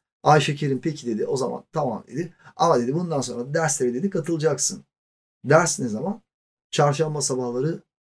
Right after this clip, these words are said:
sabah saat sekizde. Ha siktir ya. Ben oturuyorum Kadıköy'de. Okul Hisar'da.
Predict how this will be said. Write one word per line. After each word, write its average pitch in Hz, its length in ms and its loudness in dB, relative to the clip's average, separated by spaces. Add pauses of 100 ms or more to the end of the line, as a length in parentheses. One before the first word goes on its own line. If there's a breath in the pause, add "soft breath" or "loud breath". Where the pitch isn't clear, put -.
(140)
sabah 131 440 0
saat 139 320 -4
sekizde. 104 600 -6 (800)
Ha - 180 -8
siktir - 800 -6
ya. - 420 -10 (800)
Ben 127 200 2
oturuyorum 110 640 -4
Kadıköy'de. 98 800 -8 (420)
Okul 123 320 -2
Hisar'da. 101 800 -6